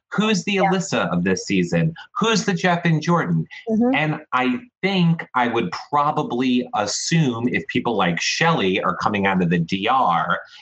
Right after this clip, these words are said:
Speaker 1: and being like, "They don't want me to put up Audrey," blah, blah,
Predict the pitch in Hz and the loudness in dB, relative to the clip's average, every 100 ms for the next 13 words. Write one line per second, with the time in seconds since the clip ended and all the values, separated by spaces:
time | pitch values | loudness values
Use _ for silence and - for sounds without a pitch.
0 | - 98 104 101 92 85 80 82 87 101 | -4 0 2 2 0 0 -2 0 2 2
1 | 110 110 117 120 120 131 127 131 170 185 | 0 0 0 -2 -2 -2 0 0 0 2
2 | 175 - 110 110 113 117 - - 101 107 | 0 -2 -2 0 0 -2 -8 -6 0 2